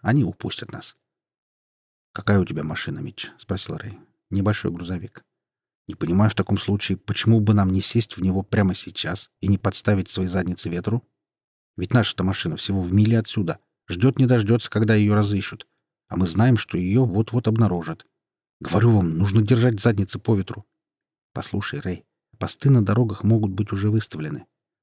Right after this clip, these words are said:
Поверь мне, я ведь вытащил тебя из тюрьмы. Ну же!" Где-то неподалеку от них раздался пронзительный вой сирены.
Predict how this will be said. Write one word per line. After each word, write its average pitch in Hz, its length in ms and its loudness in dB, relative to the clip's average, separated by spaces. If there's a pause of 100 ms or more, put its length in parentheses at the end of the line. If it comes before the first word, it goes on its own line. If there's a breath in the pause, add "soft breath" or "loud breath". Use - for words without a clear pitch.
Поверь 104 340 4
мне, 85 260 0 (300 loud breath)
я 127 140 4
ведь 117 160 2
вытащил 143 380 0
тебя 104 180 0
из - 100 -4
тюрьмы. 117 400 2 (400)
Ну 180 140 6
же!" 110 220 0 (920)
Где-то 90 300 -2
неподалеку 92 580 0
от - 120 -4
них - 200 -4
раздался 104 460 -4
пронзительный 92 600 -6
вой 78 240 -10
сирены. - 480 -10